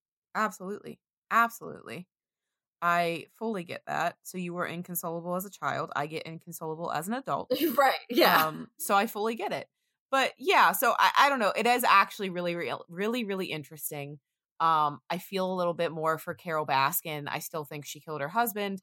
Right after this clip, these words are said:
Speaker 2: <laughs>
Speaker 1: but, like,
Speaker 2: Whacked him. <laughs>
Speaker 1: yeah, but a lot of what I found out watching this that came to light, I was like, "Oh, I mean, well, fuck, I might have fucking killed him too." So,
Speaker 2: <laughs> Oh, okay,
Speaker 1: um,
Speaker 2: that's interesting.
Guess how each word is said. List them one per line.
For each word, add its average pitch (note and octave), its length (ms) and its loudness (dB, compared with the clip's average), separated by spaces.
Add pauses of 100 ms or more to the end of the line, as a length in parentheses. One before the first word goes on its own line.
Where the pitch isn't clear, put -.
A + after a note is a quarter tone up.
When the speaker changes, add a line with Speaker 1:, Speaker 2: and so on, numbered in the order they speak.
Speaker 2:
<laughs> C#4+ 320 2
Speaker 1:
but, D#3+ 200 2
like, E3 280 4
Speaker 2:
Whacked G#3 320 2
him. F#3 260 -4 (140)
<laughs> - 160 -20
Speaker 1:
yeah, F#3+ 400 -4
but F#3+ 180 2
a G3+ 80 4
lot F#3 280 6
of F3 100 -4
what F3+ 120 4
I E3+ 100 2
found D#3+ 300 -2
out D#3 300 4
watching F3+ 480 0
this C#3 300 -4
that C#3+ 100 -6
came D3+ 260 -12
to D#3 120 -16
light, C#3 280 0
I D3 60 2
was D3+ 140 -6
like, D#3+ 180 -6
"Oh, C4+ 60 -4
I D3+ 180 2
mean, D3+ 240 -6
well, D3 260 -6
fuck, B3 220 -4
I - 120 -2
might D3 180 -4
have C3 100 -10
fucking B2+ 300 -8
killed D#3 160 -14
him G3 180 -12
too." C3+ 280 -10 (1040)
So, G3 140 2
Speaker 2:
<laughs> E3+ 760 6
Oh, A3 560 8
okay, F3 140 8
Speaker 1:
um, E3 160 2
Speaker 2:
that's - 320 -10
interesting. A3+ 580 -4